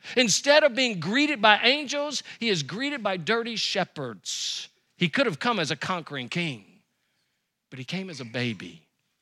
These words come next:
And his entire life was characterized by one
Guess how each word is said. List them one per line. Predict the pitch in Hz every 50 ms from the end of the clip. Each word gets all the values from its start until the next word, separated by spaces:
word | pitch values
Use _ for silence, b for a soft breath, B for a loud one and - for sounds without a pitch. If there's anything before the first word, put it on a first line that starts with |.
| _ _ _ _ _ _ _ _ _ _ _ _ _ _ _ _ -
And | 170 170
his | 170 160 165
entire | 147 131 - 175 202 208 220 208
life | 196 185 180 170 160 143 117 98 - b b b _
was | - 151 131
characterized | - - - - 196 185 180 165 - 170 165 160 151 151 151 147 - -
by | 151 131
one | 123 117 131 139 151 160 160 160 165 160 160